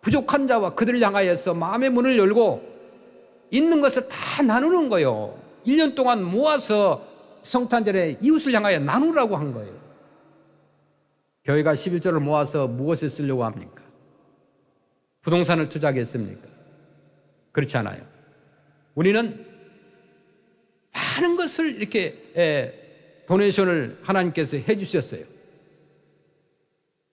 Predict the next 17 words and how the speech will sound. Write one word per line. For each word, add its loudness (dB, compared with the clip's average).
기도만 2
할 0
뿐이에요. -4
"하나님, 0
올해는 0
어떻게 -4
이 -2
많은 0
사람들을 -4
섬길 -8
수 -10
있겠습니까?" -10
어느 0
교회가 4
오면서 0
선물을 -4
준비했어요. -6